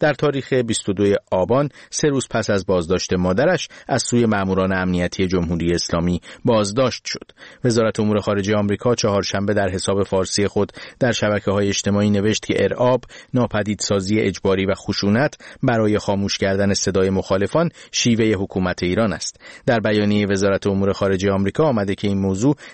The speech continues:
در عین حال نشان دهنده شجاعت و مقاومت شگفت‌انگیز مردم ایران نیز هست که با وجود خطر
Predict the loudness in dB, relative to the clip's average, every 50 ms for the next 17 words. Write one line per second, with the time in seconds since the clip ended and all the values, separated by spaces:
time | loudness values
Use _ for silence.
0 | -2 0 0 0 0 0 0 0 0 0 0 0 0 2 0 0 0 -2 -2 0
1 | 0 0 0 0 0 0 0 0 0 0 -2 0 2 2 2 2 2 0 -2 -4
2 | -14 -20 -16 -4 -2 0 2 2 2 2 0 0 2 0 0 0 -2 -2 -2 0
3 | 0 0 0 -2 -2 -2 -2 -2 -2 0 -2 0 0 0 0 2 0 0 0 0
4 | 0 0 2 2 0 0 0 0 0 -2 -2 -2 0 0 0 0 -2 -8 _ -20
5 | -20 -16 -4 -2 0 2 2 2 2 0 -2 -2 -2 -2 -2 -2 -2 -2 -2 0
6 | 0 0 -2